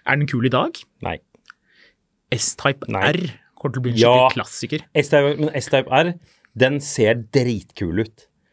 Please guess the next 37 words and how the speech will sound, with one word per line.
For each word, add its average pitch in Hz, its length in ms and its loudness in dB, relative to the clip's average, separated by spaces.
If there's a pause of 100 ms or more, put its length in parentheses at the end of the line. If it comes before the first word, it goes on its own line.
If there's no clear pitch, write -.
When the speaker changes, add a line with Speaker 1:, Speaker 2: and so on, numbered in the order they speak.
(220)
Speaker 2:
Altså, 120 140 2
den, 135 240 2
den 123 160 2
ser 120 220 4
sånn 110 220 0
bredda 101 400 0
og 101 80 -2
fet 85 220 -4
ut, 95 80 -10
og 98 60 -8
den 110 220 2
Speaker 1:
Ja. 104 80 4
Speaker 2:
låter 92 400 2
helt 101 140 -4
sjukt 101 280 -4
Speaker 1:
Og 104 60 -10
de 101 60 -4
Speaker 2:
fett. - 240 -2
Speaker 1:
stjernefelgene. 87 960 -2 (180)
Speaker 2:
Eh, 113 560 4 (100)
mens 120 220 0
en 127 140 2
vanlig 110 420 2
S-Type 170 320 -2 (1160)
er - 280 -4
en 107 160 -6 (400)
ukul 110 720 0
og 104 220 -2
dårlig 98 420 2
bil. 98 200 2
Altså, 104 220 2
finn 127 260 -2
en 95 140 2
på 101 80 -2
Finn 95 180 -2
som 110 140 -4
ikke, 104 720 0